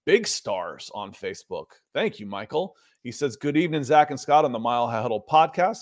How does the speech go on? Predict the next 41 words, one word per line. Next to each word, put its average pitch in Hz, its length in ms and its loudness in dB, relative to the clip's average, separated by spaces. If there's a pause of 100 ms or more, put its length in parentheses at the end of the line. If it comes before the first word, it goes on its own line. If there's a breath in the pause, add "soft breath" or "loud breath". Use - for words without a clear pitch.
Go 123 160 0
Broncos." 123 680 -4
Thank 127 240 -4
you, 104 60 -14
sir. 185 360 -6 (220)
Go 226 140 2
Michael 208 280 0
Ranquillo. 196 580 -6 (680)
Sam 226 280 4
Bam's 185 240 8
all 175 120 12
about 165 260 6
that 151 200 4
Little 147 160 2
Caesar. 147 360 -2
He 147 100 -4
says, 131 440 2
"I'd 156 200 0
tell 190 180 4
you 131 140 2
a 120 40 -6
pizza 139 300 -6
joke, 107 320 -4
but 110 220 -6
it's 113 180 -8
too 110 200 -10
cheesy." 92 520 -12 (140)
So, 92 340 -6 (680 loud breath)
um, 120 440 2 (260)
I, - 180 -18
I 156 40 -16
got 175 280 -14
that 104 180 -18
one. - 140 -20 (140)
I 135 60 -16
did. 143 240 -10
I 120 120 -12
got 123 240 -10
that 98 160 -14
one. - 160 -20 (420)
Um, 120 460 0